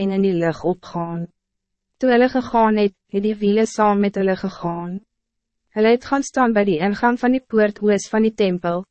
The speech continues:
en die lig wat om die koning, die God van Israël, is, was bo kant hulle. Dit was die dieren wat ik onder die God van Israël gezien het bij die Kebar kanaal. Ek het geweet hulle is geribs.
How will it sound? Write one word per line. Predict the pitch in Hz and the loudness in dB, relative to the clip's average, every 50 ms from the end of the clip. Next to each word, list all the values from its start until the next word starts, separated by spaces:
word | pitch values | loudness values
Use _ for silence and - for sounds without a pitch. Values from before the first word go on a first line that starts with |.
| _ _ _ _ | _ _ _ _
en | - 214 220 233 | 0 2 4 4
die | 233 | 6
lig | 214 208 196 208 - - - | 6 4 4 2 0 0 0
wat | 196 190 185 - | 0 0 0 -2
om | 190 185 | -4 -2
die | 185 190 190 | -2 -2 -2
koning, | - - 175 170 165 170 175 170 170 180 190 _ _ _ _ - | -2 -2 -2 0 0 0 -2 -4 -4 -6 -8 _ _ _ _ -10
die | 196 - | -8 -4
God | - - 233 240 233 226 - - | 2 4 4 4 4 2 -2 -4
van | 240 226 220 | -2 0 0
Israël, | 208 202 196 - - 180 170 165 165 165 170 170 - _ _ _ _ _ - | 0 -2 -2 -2 -2 -2 -2 0 -2 -2 -6 -8 -10 _ _ _ _ _ -4
is, | 170 170 170 - - - _ _ _ _ - | -4 -4 -4 -6 -10 -20 _ _ _ _ -6
was | 190 190 - - | -4 -4 -4 -2
bo | - 185 196 196 | 0 0 0 0
kant | - 185 180 175 175 - 170 | 0 -2 -2 -2 -2 -6 -8
hulle. | 170 175 175 180 185 _ _ _ _ _ _ _ _ _ _ _ _ _ _ | -8 -6 -8 -10 -10 _ _ _ _ _ _ _ _ _ _ _ _ _ _
Dit | - 226 220 - 233 | -4 -4 -2 2 0
was | 233 - - | 0 0 0
die | 247 233 | -4 -2
dieren | 226 220 233 254 285 294 277 262 | 0 2 2 4 4 2 2 2
wat | 247 - 247 | 0 0 -2
ik | 226 233 - | -6 -2 0
onder | 247 233 226 214 208 | 0 0 2 0 0
die | 196 | -2
God | - - 180 180 180 180 - | -4 -2 -2 -2 -2 -2 -6
van | - 196 196 202 208 | -8 -6 -4 -4 -4
Israël | 208 - - 196 196 185 185 190 196 | -6 -6 -6 -4 -2 0 0 0 -2
gezien | 202 - - - - 190 180 175 175 | -4 -8 -14 -8 -2 0 0 2 0
het | 175 175 - - | 0 -4 -4 -2
bij | 180 180 185 | -2 0 0
die | 196 196 | -2 -4
Kebar | - - 226 226 208 185 175 175 175 170 180 | -4 -2 0 0 0 2 0 0 -2 -2 -4
kanaal. | - - 175 175 175 175 175 175 175 175 180 - _ _ _ _ _ _ _ _ _ _ _ _ _ - | -2 -2 -2 0 0 -2 -2 -2 -4 -4 -4 -6 _ _ _ _ _ _ _ _ _ _ _ _ _ -4
Ek | 254 247 277 | -2 0 0
het | 277 277 - | -2 -2 -2
geweet | - 269 226 202 196 202 196 196 | -6 -4 -2 0 -2 -2 -2 -2
hulle | 190 190 190 185 185 | -4 -4 -4 -4 -4
is | 190 185 - | -6 -8 -8
geribs. | - - 190 175 165 170 180 190 - - | -6 -4 -4 -2 -2 -4 -6 -8 -12 -18